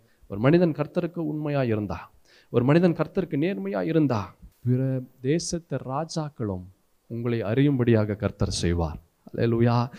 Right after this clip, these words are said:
ரெண்டு ராஜாக்கள்ல நம்ம பார்க்கும்போது ஆறாம் அதிகாரத்துல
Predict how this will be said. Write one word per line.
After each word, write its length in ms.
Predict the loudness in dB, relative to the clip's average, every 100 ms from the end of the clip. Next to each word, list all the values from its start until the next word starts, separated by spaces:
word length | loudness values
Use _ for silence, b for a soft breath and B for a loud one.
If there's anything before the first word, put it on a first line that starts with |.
| B B
ரெண்டு 300 | -2 2 4
ராஜாக்கள்ல 720 | 4 2 2 0 -2 -4 -2
நம்ம 220 | -2 -2
பார்க்கும்போது 680 | -2 -6 -4 -8 -6 -6
ஆறாம் 420 | -4 -2 -2 -2 -4
அதிகாரத்துல 760 | -2 0 -2 -2 -2 0 -2